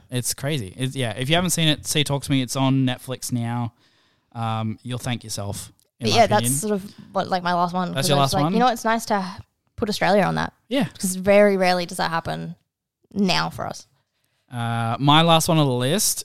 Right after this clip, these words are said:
Speaker 1: is Spider-Man Across the Spider-Verse.
Speaker 2: I've still not seen it.
Speaker 1: Yeah, okay. No, that's fair. It's, um, if you've seen the first one,
Speaker 2: Uh-huh.
Speaker 1: obviously it's, like, really, really good in terms of storytelling, emotional weight,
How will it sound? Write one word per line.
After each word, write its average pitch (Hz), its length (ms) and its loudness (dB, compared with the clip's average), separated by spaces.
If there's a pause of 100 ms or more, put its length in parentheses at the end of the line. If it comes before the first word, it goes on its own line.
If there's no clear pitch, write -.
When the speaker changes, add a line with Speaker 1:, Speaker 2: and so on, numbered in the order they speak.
Speaker 1:
is 120 460 -4
Spider-Man 220 640 4
Across - 360 -2
the 208 120 -4
Spider-Verse. 110 1040 0 (600)
Speaker 2:
I've 214 180 0
still 185 160 -2
not - 120 -6
seen 196 140 -4
it. - 140 -8 (500)
Speaker 1:
Yeah, 135 280 4
okay. 123 340 -2
No, 156 160 2
that's 151 160 2
fair. 131 280 2
It's, 156 280 0
um, 147 580 4
if 151 160 -2
you've 170 100 2
seen - 140 4
the 214 80 4
first 165 380 0
one, 214 180 2 (100)
Speaker 2:
Uh-huh. - 0 - (220)
Speaker 1:
obviously 190 300 0
it's, 131 160 -2
like, 131 180 -4
really, 123 880 -2 (380)
really 127 360 0
good 117 200 -2
in 117 80 -4
terms 110 260 -8
of 101 80 -10
storytelling, 143 1120 -2 (480)
emotional 131 500 0
weight, 120 460 -2